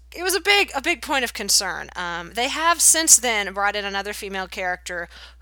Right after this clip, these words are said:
who appears to not be the same lady. Um, so, um, and she is, she is on, she's very, like,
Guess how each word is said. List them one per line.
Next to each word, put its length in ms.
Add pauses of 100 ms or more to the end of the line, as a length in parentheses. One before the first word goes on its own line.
(100)
who 360 (120)
appears 560
to 140
not 320
be 160
the 80
same 400
lady. 400 (500)
Um, 580 (240)
so, 760 (1040)
um, 200
and 160
she 240
is, 400
she 200
is 120
on, 320
she's 320
very, 480
like, 320